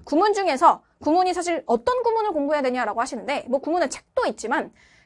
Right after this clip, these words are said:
그 안에서도 가장 중요한 걸 제가 말씀드려보면은 구문 중에 우리 특수 구문들 있죠, 여러분. 뭐 도치라든지 이런 것들. 좀 강조되는 어떤 부사구 강조 문장이라든지 그런 게 있어요.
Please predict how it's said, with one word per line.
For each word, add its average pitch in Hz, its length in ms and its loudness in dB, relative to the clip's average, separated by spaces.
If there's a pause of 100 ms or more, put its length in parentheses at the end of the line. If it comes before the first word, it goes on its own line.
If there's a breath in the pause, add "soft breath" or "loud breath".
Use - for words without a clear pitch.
그 392 160 8
안에서도 359 580 2
가장 403 400 -2
중요한 330 300 -2
걸 262 100 -2
제가 208 160 -10
말씀드려보면은 220 1040 -6 (340 soft breath)
구문 330 260 2
중에 311 160 0
우리 214 200 0
특수 - 340 -4
구문들 349 340 -4
있죠, - 160 -18
여러분. 147 200 -18
뭐 214 140 -10
도치라든지 226 880 -6
이런 220 160 -4
것들. 233 360 -6 (260 soft breath)
좀 233 160 -6
강조되는 285 1000 2
어떤 202 200 -6
부사구 294 360 -2
강조 226 400 -4
문장이라든지 202 520 -8
그런 226 240 -6
게 208 60 -10
있어요. - 440 -14